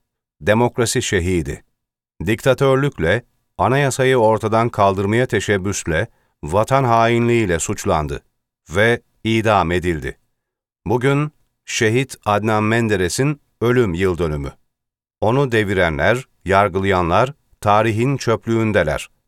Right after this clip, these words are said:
Kimse isimlerini anmıyor. O ise milletin kalbinde yaşamaya devam ediyor. Adı üniversitede, havaalanında, bulvarlarda,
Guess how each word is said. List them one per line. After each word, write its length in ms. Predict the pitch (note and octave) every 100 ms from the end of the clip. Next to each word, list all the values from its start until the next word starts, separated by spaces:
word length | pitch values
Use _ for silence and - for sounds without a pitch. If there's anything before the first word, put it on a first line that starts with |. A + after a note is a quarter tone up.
| _ _ _ _
Kimse 420 | D#3 D3+ - G2
isimlerini 540 | A#2 - A2 G#2 G#2+ D3+
anmıyor. 640 | A#2 G#2 E2 D2 C#2 - _ _ _ _ _ _ _ -
O 180 | B2+ D3
ise 420 | A2 - F2 B2 _ _ _ _
milletin 640 | F2+ A#2+ A#2+ A#2+ D#3 D3
kalbinde 500 | - G#2 G#2 G#2+ G#2+
yaşamaya 540 | G#2 G2 - F#2+ G#2+ B2+
devam 380 | G#2+ G#2+ G2+ D#2+
ediyor. 420 | D2 D2+ B1 - _ _ _ _ _ -
Adı 360 | F#2 F#2+ B2 - _ _ _
üniversitede, 880 | A2 A#2 A#2+ C3 - A#2 G2 D#2+ A2 - _ _
havaalanında, 920 | - F#3+ A3+ B2+ A#2+ G2+ E2 E2 G2 - _ _
bulvarlarda, 880 | F#2 G#2 G2 F#2+ F2 E2+ D2+ F#2+ A2+